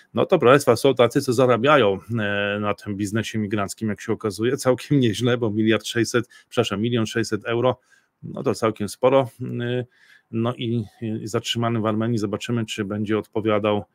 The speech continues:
w Polsce. O dużych zmianach kan-, w du-, dużych zmian kadrowych może dojść w Ministerstwie Obrony Narodowej,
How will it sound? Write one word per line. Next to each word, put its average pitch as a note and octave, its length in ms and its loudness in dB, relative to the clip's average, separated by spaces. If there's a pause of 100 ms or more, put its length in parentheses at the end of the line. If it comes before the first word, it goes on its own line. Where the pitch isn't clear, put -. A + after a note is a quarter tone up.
(300)
w - 180 -20
Polsce. A#2+ 480 4
O F#2+ 100 -8
dużych B2+ 300 0
zmianach B2 360 -2
kan-, A2 300 -4
w G#2+ 120 -12
du-, A2 180 -2
dużych A#2+ 280 0
zmian A#2+ 240 -2
kadrowych A2+ 460 -2
może G#2+ 180 -4
dojść G#2+ 240 -2
w - 20 -8
Ministerstwie A2 520 -4
Obrony A2 220 -6
Narodowej, A2 640 -2